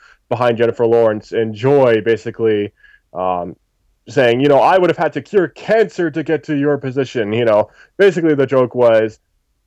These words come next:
black actors wouldn't be able to pair up with the white actors in these specific films, where Tracy Morgan actually made quite a triumphant return,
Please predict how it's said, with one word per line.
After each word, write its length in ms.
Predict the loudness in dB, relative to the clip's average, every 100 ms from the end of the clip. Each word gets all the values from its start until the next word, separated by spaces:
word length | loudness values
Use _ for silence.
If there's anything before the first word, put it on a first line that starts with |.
| _ -2
black 280 | 0 0
actors 340 | -2 -4 -6 -6
wouldn't 260 | -4 -4 -2
be 100 | -2
able 180 | -2
to 100 | -4
pair 320 | -4 -2 0 0
up 140 | 0
with 140 | -2 -2
the 80 |
white 180 | 0 2
actors 320 | 0 -2 -4
in 140 | -4 -4
these 140 | -6
specific 480 | -10 -6 -4 -4 -4
films, 380 | 0 0 -2 -2
where 140 | -2
Tracy 280 | 0 -2 0
Morgan 360 | 2 2 2 2
actually 260 | 0 -2
made 360 | 0 0 0 -4
quite 260 | -2 -2 0
a 100 | -4
triumphant 680 | -4 0 0 0 -2 -6 -4
return, 680 | -6 -2 2 2 2 0